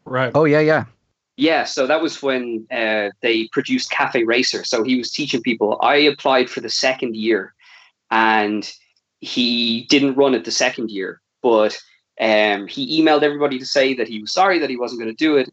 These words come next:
Speaker 3: and then he emailed me the following day and said, "Look, D C reached out to me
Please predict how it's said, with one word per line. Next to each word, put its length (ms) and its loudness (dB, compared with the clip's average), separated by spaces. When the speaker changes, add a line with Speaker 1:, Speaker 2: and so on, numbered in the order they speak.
Speaker 3:
and 800 0
then 160 0
he 180 -6
emailed 420 2
me 600 -6
the 80 -20
following 420 0
day 220 2
and 100 -6
said, 240 -2
"Look, 180 -2
D 160 -2
C 240 -2
reached 280 -2
out 180 0
to 80 -6
me 220 0